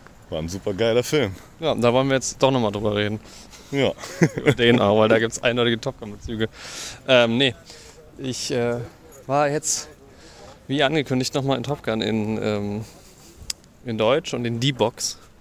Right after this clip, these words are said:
Speaker 1: Mhm.
Speaker 2: Und da dachte ich, da kann man vielleicht nochmal einen Vergleich zur imax-Situation.
Speaker 1: Ja.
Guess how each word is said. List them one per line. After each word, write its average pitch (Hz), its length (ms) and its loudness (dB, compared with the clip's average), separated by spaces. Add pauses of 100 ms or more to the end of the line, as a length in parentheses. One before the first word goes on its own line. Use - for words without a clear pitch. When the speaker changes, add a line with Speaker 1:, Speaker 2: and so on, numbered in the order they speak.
(520)
Speaker 1:
Mhm. 117 220 -8
Speaker 2:
Und 117 60 -2
da 110 80 2
dachte 120 200 -4
ich, - 80 -12
da 113 140 -2
kann 127 180 -6
man 113 100 -2
vielleicht 110 200 -4
nochmal 113 180 2
einen 104 100 -2
Vergleich 110 540 -6 (280)
zur 110 220 -4
imax-Situation. 98 1000 -2
Speaker 1:
Ja. 104 160 -6